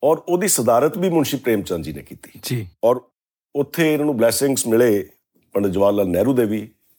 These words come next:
Speaker 1: ਸਰੋਜਨੀ ਨਾਇਡੂ ਹੁਣਾਂ ਦੇ ਵੀ। ਔਰ ਹੌਲੀ ਹੌਲੀ ਇੱਕ ਬਹੁਤ ਲੰਬਾ ਇੱਕ ਸਿਲਸਿਲਾ ਬਣ ਗਿਆ ਇਹ, ਜਿਹਦੇ ਚ ਫਿਰਾਕ ਗੋਰਖਪੁਰੀ, ਨਰਿੰਦਰ ਸ਼ਰਮਾ, ਸ਼ਿਵਦਾਨ ਸਿੰਘ ਚੌਹਾਨ, ਅਮਰਨਾਥ ਝਾ,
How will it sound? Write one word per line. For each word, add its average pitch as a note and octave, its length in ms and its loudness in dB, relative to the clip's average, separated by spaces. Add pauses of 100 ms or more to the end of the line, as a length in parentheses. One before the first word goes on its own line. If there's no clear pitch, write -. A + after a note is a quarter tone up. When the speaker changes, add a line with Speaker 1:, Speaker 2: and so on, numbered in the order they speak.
(240)
Speaker 1:
ਸਰੋਜਨੀ F#2 380 -4
ਨਾਇਡੂ F2 320 -2
ਹੁਣਾਂ A2+ 160 0
ਦੇ A2+ 120 0
ਵੀ। G2 200 0 (600)
ਔਰ C3+ 120 2
ਹੌਲੀ D3 300 2
ਹੌਲੀ B2 400 0 (420)
ਇੱਕ D#3+ 220 -4 (540)
ਬਹੁਤ F#3 340 -2
ਲੰਬਾ C3+ 300 2
ਇੱਕ - 120 -4
ਸਿਲਸਿਲਾ B2 500 0
ਬਣ F2+ 200 0
ਗਿਆ F2+ 240 2
ਇਹ, G2+ 220 0
ਜਿਹਦੇ A2 260 2
ਚ G#2 160 -4 (680)
ਫਿਰਾਕ A2+ 280 2
ਗੋਰਖਪੁਰੀ, A2+ 720 -4 (540)
ਨਰਿੰਦਰ A2+ 320 2
ਸ਼ਰਮਾ, A2 640 0 (240)
ਸ਼ਿਵਦਾਨ G#2 500 0
ਸਿੰਘ A#2 240 -4
ਚੌਹਾਨ, G#2+ 580 0 (800)
ਅਮਰਨਾਥ A#2 480 0
ਝਾ, G2 460 2